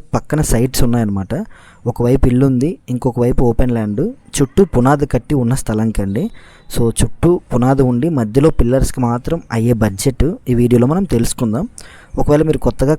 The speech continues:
కన్‌స్ట్రక్షన్ చేసినట్లయితే, పన్నెండు పిల్లర్లు వస్తున్నట్లయితే, ఆ పన్నెండు పిల్లర్లకి ఎంత బడ్జెట్ అవుద్ది అనేది అయితే తెలుసుకోవచ్చు. So, అందుకు ఎంతో కొంత ఈ వీడియో హెల్ప్ అవుతుందని అనుకుంటున్నాను.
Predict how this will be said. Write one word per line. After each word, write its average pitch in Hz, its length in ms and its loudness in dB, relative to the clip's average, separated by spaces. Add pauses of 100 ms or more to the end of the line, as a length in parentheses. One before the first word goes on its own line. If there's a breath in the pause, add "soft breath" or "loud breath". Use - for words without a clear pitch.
కన్‌స్ట్రక్షన్ 135 540 -2
చేసినట్లయితే, 113 680 -4 (640 soft breath)
పన్నెండు 143 420 0
పిల్లర్లు 139 380 4
వస్తున్నట్లయితే, 110 680 -4 (260)
ఆ - 20 2 (100)
పన్నెండు 123 440 0
పిల్లర్లకి 123 540 -2 (200)
ఎంత 117 280 -2
బడ్జెట్ 107 400 -4
అవుద్ది 101 260 -6 (120)
అనేది 107 220 -2
అయితే 143 120 -4 (100)
తెలుసుకోవచ్చు. 110 600 -4 (500 loud breath)
So, - 140 2
అందుకు 110 320 -2
ఎంతో 110 240 -2
కొంత 120 180 -2 (120)
ఈ - 80 0
వీడియో 113 260 0
హెల్ప్ - 240 -2
అవుతుందని 113 340 -2
అనుకుంటున్నాను. 101 640 -2